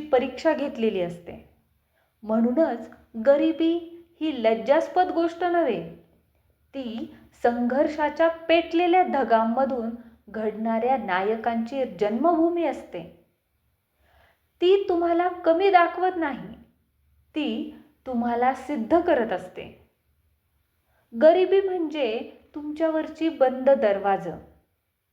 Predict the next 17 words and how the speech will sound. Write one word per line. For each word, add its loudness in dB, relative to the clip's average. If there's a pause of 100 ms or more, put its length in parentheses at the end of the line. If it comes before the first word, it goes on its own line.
(380)
पण 4 (440)
त्याच 2
दरवाजांवर 4
तुम्ही -6
हातोडा 0
मारू 0
लागला 2 (520)
की -12 (100)
तुम्हाला -2
कळतं, 0 (1040)
शक्ती 0 (100)
दरवाजाच्या 2 (220)
पलीकडे 2
नाही, -2 (800)
ती -8
तर 2 (420)
तुमच्याच -2